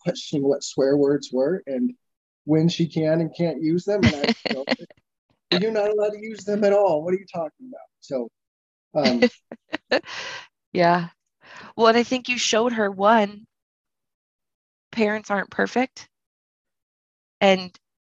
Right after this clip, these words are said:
Speaker 2: you're not trying to be, you know, parents are, and I think that's something that we as humans need to know ourselves, because especially coming from the childhood we had,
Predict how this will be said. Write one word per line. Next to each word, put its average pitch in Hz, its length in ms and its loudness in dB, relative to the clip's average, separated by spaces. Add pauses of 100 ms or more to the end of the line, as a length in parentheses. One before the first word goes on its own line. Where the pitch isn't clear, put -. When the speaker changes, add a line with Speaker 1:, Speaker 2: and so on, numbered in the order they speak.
Speaker 2:
you're 190 240 -6
not 180 180 0
trying 180 360 -2
to 220 100 -8
be, 233 340 -8 (280)
you 190 100 -10
know, 175 100 -6
parents 185 320 -6
are, - 80 -4
and 202 120 -2
I 196 40 0
think - 300 -10 (120)
that's 190 160 -2
something 196 360 -4
that 185 220 -2 (460)
we 190 240 0
as - 160 -2
humans 165 420 -8
need 160 140 -12
to 170 60 -8
know 156 260 -2
ourselves, 160 600 -2 (680)
because 185 300 -2
especially 202 400 -2
coming 185 240 -8
from 180 140 -14
the 170 60 -10
childhood 156 360 -4
we 156 100 -8
had, 151 380 -6